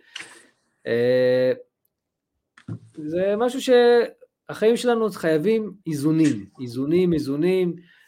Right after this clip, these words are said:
אני תמיד אומר, אתה עושה מיליונים, אבל אתה מזניח זוגיות, אתה מזניח תזונה, אתה מזניח פעילות גופנית, אתה מזניח חברויות, עם מה אתה בסוף נשאר?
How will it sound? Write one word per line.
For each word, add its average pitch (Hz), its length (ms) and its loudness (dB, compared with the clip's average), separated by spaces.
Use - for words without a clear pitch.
אני 160 160 -2
תמיד 208 260 4
אומר, 214 260 6
אתה 185 140 0
עושה 208 220 8
מיליונים, 226 540 4
אבל 185 220 0
אתה 180 140 -2
מזניח 180 420 0
זוגיות, 180 580 0
אתה 175 120 -4
מזניח 175 440 -2
תזונה, 185 500 -2
אתה 170 160 -6
מזניח 170 380 -4
פעילות 196 280 0
גופנית, 180 600 -2
אתה 160 140 -6
מזניח 190 380 -4
חברויות, 185 640 0
עם 202 80 -12
מה 220 80 -6
אתה 226 120 -4
בסוף 185 320 -8
נשאר? 165 340 -4